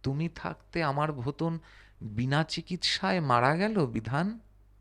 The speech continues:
মাসি, আমি সব ওষুধ পাঠিয়েছিলাম, আমি বারবার বলেছিলাম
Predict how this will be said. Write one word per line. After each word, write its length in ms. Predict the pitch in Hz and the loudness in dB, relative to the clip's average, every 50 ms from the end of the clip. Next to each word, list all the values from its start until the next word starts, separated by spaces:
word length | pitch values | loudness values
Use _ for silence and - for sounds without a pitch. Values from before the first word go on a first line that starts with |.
| _ _ _ _ _ _ _ _ _ _ _ - _ - _ _ _ - | _ _ _ _ _ _ _ _ _ _ _ -20 _ -20 _ _ _ -10
মাসি, 420 | 131 135 143 156 - - - 208 190 | -2 -2 0 0 0 0 2 2 2
আমি 220 | 156 147 165 185 | 2 2 0 -2
সব 480 | 175 - - - 170 170 190 214 208 190 | -2 -4 -2 -2 2 4 6 6 6 4
ওষুধ 380 | 190 170 - - 165 156 - | 2 -2 -2 -6 -8 -8 -8
পাঠিয়েছিলাম, 840 | 143 - 156 - - - 139 135 131 127 - 131 123 117 - - - - - - - - - - - - - - - | -4 -4 -4 -4 -4 -4 -4 -4 -4 -4 -6 -10 -8 -6 -6 -8 -8 -12 -18 -20 -20 -20 -20 -20 -20 -20 -20 -10 0
আমি 220 | - 139 156 165 147 | 0 2 2 2 0
বারবার 600 | 117 107 123 131 143 165 170 165 180 180 165 151 | 4 6 8 8 8 8 6 6 6 6 6 4
বলেছিলাম 580 | 135 139 139 143 139 - 156 139 127 117 117 | 0 2 2 2 0 0 -4 -2 -4 -4 -4